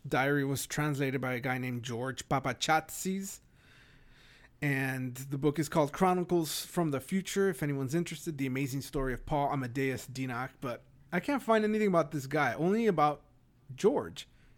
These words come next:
And it kinda sounds like George just wrote this book, like a novel, in diary format and just kind of framed it of, as a story of this guy that he translated his diary f-, and then he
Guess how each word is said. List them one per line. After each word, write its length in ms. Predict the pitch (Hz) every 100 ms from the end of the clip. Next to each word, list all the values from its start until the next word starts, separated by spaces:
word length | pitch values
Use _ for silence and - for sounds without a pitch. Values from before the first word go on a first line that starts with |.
| -
And 140 | 160 180
it 120 | 185
kinda 280 | - 370 349
sounds 300 | - 220 202
like 220 | 175 131
George 400 | 160 190 226 -
just 200 | 175 127
wrote 280 | 127 156 185
this 340 | 147 139 - - _ _ - -
book, 440 | 175 180 131 143 -
like 200 | 151 131
a 80 | 127
novel, 560 | 131 151 175 120 139 - - _
in 180 | 151 139
diary 340 | 139 151 151
format 460 | 123 139 131 123 120
and 80 | 131
just 200 | 147 -
kind 220 | - 139
of 80 | 127
framed 320 | - 147 139
it 120 | 135 127
of, 380 | 123 123 123 -
as 220 | 135 127
a 240 | 127 107 - - - _
story 440 | - - 135 131
of 460 | 123 120 127 - - _ -
this 200 | 120 113
guy 480 | - 127 131 127 123
that 300 | 120 113 101
he 140 | 117
translated 440 | 110 131 117 120 110
his 100 | 107
diary 420 | 117 110 110 110
f-, 80 | - -
and 100 | 123
then 80 | 110
he 220 | 113 107